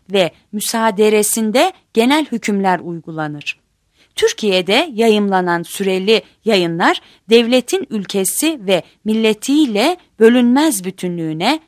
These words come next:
cumhuriyetin temel ilkelerine, milli güvenliğe ve genel ahlaka aykırı yayımlardan mahkum olma halinde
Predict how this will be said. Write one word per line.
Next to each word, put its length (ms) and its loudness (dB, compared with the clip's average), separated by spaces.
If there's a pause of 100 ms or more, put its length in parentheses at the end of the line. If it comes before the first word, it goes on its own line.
(280)
cumhuriyetin 960 0
temel 400 0
ilkelerine, 840 -4 (360)
milli 380 -2
güvenliğe 640 0 (300)
ve 180 4 (200)
genel 380 2
ahlaka 680 0 (260)
aykırı 440 0
yayımlardan 920 0 (240)
mahkum 500 0
olma 440 0
halinde 640 -2